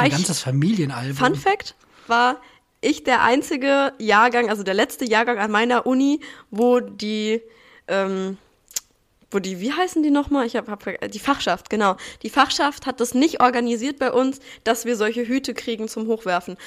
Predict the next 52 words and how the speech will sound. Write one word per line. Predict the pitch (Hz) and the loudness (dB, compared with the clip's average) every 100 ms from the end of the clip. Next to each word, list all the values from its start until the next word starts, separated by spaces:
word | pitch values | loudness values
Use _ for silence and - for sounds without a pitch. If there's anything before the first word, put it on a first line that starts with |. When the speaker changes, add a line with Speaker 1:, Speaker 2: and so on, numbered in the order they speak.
| - | -10
Speaker 2:
Und | 214 | 0
der | 226 | 4
Jahrgang | 226 220 226 233 | 6 6 4 2
nach | 226 247 - | 4 4 4
uns | - 311 311 - - | 0 2 0 -4 -2
hatte | - 262 262 | 0 2 2
solche | 226 233 214 | 0 0 -4
Hüte | 214 160 | -6 -6
bekommen. | 165 - 156 170 | -8 -8 -10 -10
Fand | - 214 | -4 -4
ich | 202 | -4
total | 202 208 170 | -6 -4 -2
doof. | 160 165 - - | -4 -6 -16 -10
Speaker 1:
Hm, | 151 139 135 127 | -6 -4 -4 -2
Speaker 2:
Ich | |
hätte | 240 254 - | -2 -2 -4
Speaker 1:
aber | 139 | 0
ich | 151 | 2
Speaker 2:
echt | 269 | 2
Speaker 1:
glaub, | 143 | 0
das | 185 - | -2 -2
hattest | 175 226 - | 0 -2 0
du | 147 | -2
schon | 151 | 0
mal | 151 143 | 0 -2
vor | 160 143 | -4 -4
zehn | - 190 165 | -2 -2 -2
Folgen | 185 190 | -4 -2
erzählt | 165 139 214 220 | -4 -4 -4 -4
oder | 127 131 | -6 -4
so. | 131 | -4
Speaker 2:
Echt? | - - 185 | -4 -6 -12
Weiß | 202 | -10
ich | 233 | -8
nicht | 233 | -6
Speaker 1:
Irgendwie | 185 214 | -4 -2
Speaker 2:
mehr. | 233 | -2
Speaker 1:
klingelt's | - 220 190 143 | 0 2 2 0
da | 143 | -4
bei | 139 139 | -4 -4
mir. | 139 139 139 - - | -4 -4 -8 -10 -6
Speaker 2:
Ja, | 202 202 _ - | -6 -6 _ -6
egal. | 285 220 202 202 208 | -4 0 2 2 -2
Ich | 269 - | -10 -4
wiederhole | 226 220 220 | -2 0 0
mich | 208 190 | -2 -6
auch | 180 - | -12 -10
gerne. | 180 175 180 | -10 -10 -10
Dann | 190 | -2
bleibt's | 202 202 - | 0 0 -6
im | 180 | -10
Gedächtnis. | 165 165 - 170 | -8 -8 -10 -16